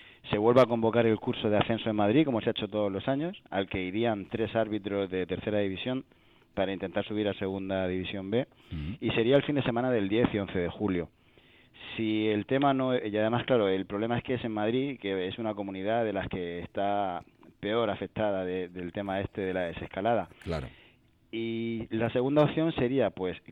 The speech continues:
Speaker 1: cada, cada grupo de tres árbitros, pues, hacerlo en su territorial, con exámenes físicos grabados en vídeo y con exámenes teóricos también grabados en vídeo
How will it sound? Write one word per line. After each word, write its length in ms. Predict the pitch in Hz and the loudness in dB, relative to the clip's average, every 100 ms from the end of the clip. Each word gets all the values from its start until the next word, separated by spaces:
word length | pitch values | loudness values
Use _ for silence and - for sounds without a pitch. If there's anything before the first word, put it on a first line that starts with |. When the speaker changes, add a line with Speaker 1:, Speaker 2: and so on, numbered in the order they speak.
| - | 0
Speaker 1:
cada, 800 | 117 127 123 120 117 117 113 113 | 2 4 4 2 2 0 0 -2
cada 340 | - 131 131 | 0 2 2
grupo 340 | 123 143 127 117 | 2 2 2 4
de 100 | 113 | 4
tres 200 | 117 117 | 2 2
árbitros, 440 | 139 135 139 170 | 2 0 -4 -4
pues, 180 | 117 101 | -4 -2
hacerlo 500 | 104 110 120 117 117 | -2 0 2 4 4
en 180 | 113 110 | 0 -2
su 120 | 123 | -2
territorial, 640 | 113 110 110 113 120 151 - _ - - - - _ _ | 0 0 0 0 2 2 0 _ -20 -20 -20 -20 _ _
con 220 | - 120 113 | -2 0 0
exámenes 480 | 104 139 147 139 - | 0 0 0 0 -2
físicos 380 | 143 135 127 | -4 -2 0
grabados 480 | 120 120 135 135 127 | 2 4 4 2 -2
en 160 | 127 127 | -4 -2
vídeo 400 | 147 131 156 262 _ _ _ _ _ _ _ - - | 0 0 -4 -10 _ _ _ _ _ _ _ -10 -4
y 100 | 113 | 0
con 160 | 110 | 0
exámenes 420 | 104 123 127 127 - | 2 2 2 -2 0
teóricos 360 | 127 131 131 | 2 2 0
también 480 | - 107 110 120 120 - _ - | -2 -2 -2 -2 -4 -12 _ -12
grabados 540 | 104 104 110 120 117 | 0 2 4 4 0
en 140 | 120 | -2
vídeo 340 | 120 131 143 | -2 -2 -2